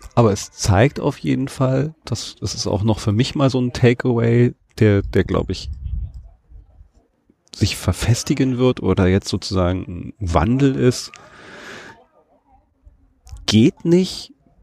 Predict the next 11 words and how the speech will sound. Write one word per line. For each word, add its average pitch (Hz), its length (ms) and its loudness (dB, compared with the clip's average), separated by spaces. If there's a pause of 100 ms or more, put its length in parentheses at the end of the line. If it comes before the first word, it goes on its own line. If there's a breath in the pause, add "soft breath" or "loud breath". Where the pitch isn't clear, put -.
(200)
gibt's - 260 -2
wirklich 104 280 2
nicht 92 200 -6
mehr. 87 380 -10
Ist 98 80 -6
ja 107 60 2
ein 104 80 -2
geflügelter 117 600 0
Spruch, - 420 0
aber 110 320 0
es - 220 -6